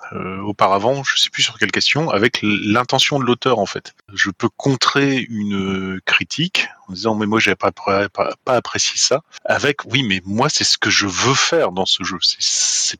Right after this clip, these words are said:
par là que je veux passer, c'est la proposition que je, je veux faire jouer, et cetera. » Euh, ça a exactement la même valeur que ce soit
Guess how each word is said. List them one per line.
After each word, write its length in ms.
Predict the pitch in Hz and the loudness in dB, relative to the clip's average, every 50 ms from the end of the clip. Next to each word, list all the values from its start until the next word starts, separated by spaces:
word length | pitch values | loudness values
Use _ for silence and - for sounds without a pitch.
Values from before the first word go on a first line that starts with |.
| _ - | _ -2
par 160 | - 120 117 | 0 2 2
là 140 | 143 151 147 | 2 2 0
que 60 | 135 | 0
je 100 | 110 104 | -4 -6
veux 120 | 101 101 95 | -6 -6 -2
passer, 340 | - - 107 - - 147 131 | -2 -2 -2 -2 -2 -6 -6
c'est 240 | - - - - 87 | -6 -6 -8 -6 -2
la 140 | 95 113 117 | -2 -2 -2
proposition 720 | - - 117 - - 117 110 107 - - - 135 131 127 | -2 -4 -6 -6 -6 -8 -6 -2 -2 -2 -2 -2 -6 -10
que 80 | 117 - | -10 -8
je, 460 | 95 92 92 92 92 92 92 92 90 | -8 -8 -8 -8 -8 -10 -10 -10 -12
je 140 | 85 - 95 | -10 -10 -8
veux 80 | 98 | -8
faire 240 | - - - 98 90 | -6 -4 -4 -4 -4
jouer, 280 | - - 110 117 120 107 | -6 -6 -6 -6 -6 -8
et 60 | 95 | -8
cetera. » 380 | - - 90 - 110 107 95 85 _ _ - | -12 -14 -14 -10 -6 -4 -4 -4 _ _ -10
Euh, 360 | - 101 98 98 98 95 95 - - | -8 -6 -4 -4 -4 -4 -6 -6 -6
ça 800 | - - - - - - - - - 104 92 90 90 90 90 | -6 -6 -6 -4 -6 -6 -6 -6 -4 -4 -2 -2 0 0 0
a 240 | 90 90 92 92 92 | 0 0 -2 -2 -4
exactement 580 | 90 - - - 131 139 - - - 139 147 147 | -6 -6 -4 -4 -4 -4 -2 -2 -2 0 0 0
la 80 | 120 | 0
même 160 | 107 107 101 98 | 0 0 -2 -4
valeur 540 | 90 90 95 95 104 127 151 160 - - - | -2 -2 0 0 0 0 0 0 -2 -4 -8
que 100 | - - | -6 -2
ce 180 | - - - | -2 -2 0
soit 420 | - - - - 110 107 113 113 | -2 -4 -4 0 0 2 2 2